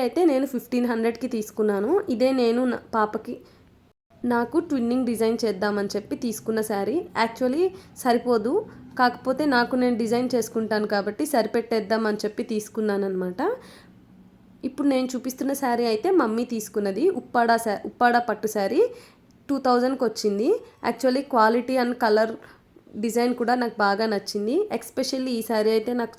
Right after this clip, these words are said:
చాలా బాగా నచ్చింది. మైసూర్ సిల్క్ అట, అస్సలు వెయిట్ లేదు, చాలా వెయిట్‌లెస్‌గా ఉంది. చాలా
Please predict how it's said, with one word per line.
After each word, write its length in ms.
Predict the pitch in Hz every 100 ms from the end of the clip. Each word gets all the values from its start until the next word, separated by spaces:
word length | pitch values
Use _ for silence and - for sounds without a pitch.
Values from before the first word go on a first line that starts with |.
| 226
చాలా 320 | 214 208 240 220
బాగా 220 | 214 220 214
నచ్చింది. 420 | 196 - 196 226 427 494 - - -
మైసూర్ 340 | 220 226 269 254
సిల్క్ 280 | 240 226 214
అట, 100 | 196 262 294 208
అస్సలు 380 | - - 277 277
వెయిట్ 240 | 220 208 214
లేదు, 200 | 202 190 311 -
చాలా 360 | 233 220 254 269 - - - -
వెయిట్‌లెస్‌గా 580 | 214 220 240 220 220 226 220
ఉంది. 200 | 196 196 370 523 - - - _ _ _ _ _ _ _ _ _ - _ _ _ - - - _ _ _ _ _ - _ _ -
చాలా 220 | 262 262